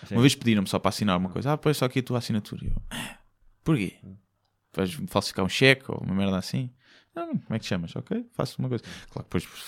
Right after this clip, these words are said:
Speaker 2: imagina que é quando são muitos, né? Que o pessoal que tem que assinar
Speaker 1: Ah, mas
Speaker 2: quinhentos já não
Speaker 1: sim.
Speaker 2: dá para, para dedicatórias a todas. É
Speaker 1: Claro.
Speaker 2: uma assinatura
Speaker 1: Há uma
Speaker 2: que está a
Speaker 1: história
Speaker 2: andar.
Speaker 1: engraçada, aliás, do que aparece no Pilar, eh, José e Pilar, o,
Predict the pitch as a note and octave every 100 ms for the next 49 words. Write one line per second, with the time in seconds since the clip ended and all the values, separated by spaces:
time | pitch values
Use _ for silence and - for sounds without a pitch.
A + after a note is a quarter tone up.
0 | - E2 E2 E2 D#2+ F2 F#2 F2 F#2+ F2
1 | F2+ G2+ F2+ F2 F2 E2+ - E2+ E2+ F2+
2 | F2+ - F#2+ F#2 G2+ G2+ G#2 G#2 G#2 A#2
3 | A2+ A#2 A2+ A#2 G#2+ A#2+ A2+ A#2 A2+ -
4 | B2+ A#2 A#2+ C3+ B2 G2 F2 F2+ F2 G2+
5 | F#2+ A2+ A#2 A2+ A#2 A#2 A#2 A2+ G#2+ G#2
6 | G#2 G#2 G2 G2 G2 F#2 G2 F#2+ F#2+ -
7 | G2+ G2+ F#2+ F#2+ F#2+ F#2 F#2 F#2 G#2 G2
8 | G2 F#2+ G2 G2 A2 G#2 F#2 F#2 F2+ F2